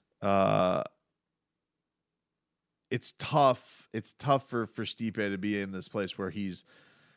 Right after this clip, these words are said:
completely dismissing Francis gets another shot because Francis has earned it. Um,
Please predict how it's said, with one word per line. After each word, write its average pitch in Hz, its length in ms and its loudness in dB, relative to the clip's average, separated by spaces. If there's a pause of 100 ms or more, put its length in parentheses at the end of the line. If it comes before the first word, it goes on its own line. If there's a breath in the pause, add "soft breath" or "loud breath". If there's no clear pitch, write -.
(120 soft breath)
completely 131 640 2
dismissing 139 880 2 (460)
Francis 139 400 0
gets 135 200 0
another 131 200 4
shot 135 420 6
because 113 220 -4
Francis - 380 -4
has 143 200 6
earned 123 240 2
it. 101 220 4 (760 soft breath)
Um, 104 760 4